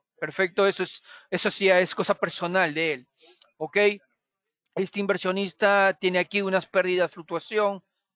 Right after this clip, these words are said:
del veinticuatro de septiembre a vein-, al dieciséis de octubre, ¿ok? Pérdida, fluctuación actual abierta,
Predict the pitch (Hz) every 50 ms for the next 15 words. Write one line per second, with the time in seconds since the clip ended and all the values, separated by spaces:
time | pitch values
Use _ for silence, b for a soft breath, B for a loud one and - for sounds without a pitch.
0 | _ _ - 160 175 180 160 190 180 175 - 180 165 - 202 214 214 208 - 196
1 | 202 185 - 196 180 170 202 196 202 202 190 190 180 175 175 160 180 180 175 -
2 | - 175 170 165 160 151 160 156 - 185 180 170 165 165 165 - 247 240 208 170
3 | 151 156 156 _ _ _ _ _ _ _ _ _ - 165 160 - - 202 202 196
4 | 180 - _ _ _ _ _ _ _ - - 226 226 208 190 202 190 180 185 175
5 | 170 170 156 147 - - 196 196 175 196 202 190 - - 214 214 202 190 185 175
6 | - 208 208 214 196 190 180 180 196 208 214 208 196 175 - - 165 156 151 135